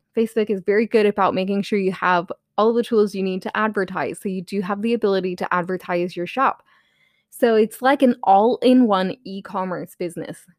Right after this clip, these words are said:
Absolutely love it. I set it up the other day for a friend,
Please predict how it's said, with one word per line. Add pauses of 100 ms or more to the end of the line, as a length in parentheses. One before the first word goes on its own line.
(400)
Absolutely
love
it.
I
set
it
up
the
other
day
for
a
friend,